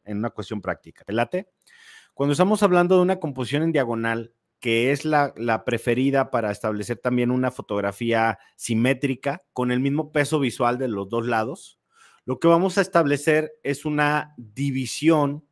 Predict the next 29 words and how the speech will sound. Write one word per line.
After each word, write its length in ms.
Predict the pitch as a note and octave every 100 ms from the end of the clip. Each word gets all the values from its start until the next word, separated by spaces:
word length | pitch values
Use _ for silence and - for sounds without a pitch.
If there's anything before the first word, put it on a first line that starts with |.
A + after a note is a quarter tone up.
| _ _ _ _
de 200 | G#2+ B2+
información 1120 | B2 - B2 A#2 A#2 A2+ D3 C3 B2+ B2+ _ _
distinta 1120 | A2+ B2 C#3 - - A3+ C4+ B3 D3+ D3+ A3+ _ _ _ _ _ _
a 120 | A#2
lo 160 | B2+ B2+
que 120 | B2
funcionaría 920 | B2 C#3 B2+ C3 B2+ C3+ D3+ D#3+ - _ _ _ _ _ -
con 180 | A#2+
los 180 | A#2 A#2
tercios. 640 | F#3 G3+ F#3 - G2 - _ _ _ _ - - -
En 120 | - C3
el 140 | C3
caso 280 | F3 F3 A3+
de 40 |
los 260 | F#3 D3 -
tercios, 540 | F3 G3 D3+ C3+ B2
que 80 | C3
es 80 | C3
la 140 | D3
forma 360 | - C#3+ C#3 C#3+
nativa 960 | C#3 B2 A2+ G#2 _ C#3 D3 A#2+ G2 -
que 80 | G#2+
tiene 220 | A#2 A#2
el 80 | B2
cerebro 340 | A#2+ G2+ A#2
de 140 | A#2+ A2
administrar 720 | G2 A2 G#2+ G#2+ - G#2 G#2+
la 100 | C3+
información 680 | A#2+ B2+ B2 A#2+ - A#2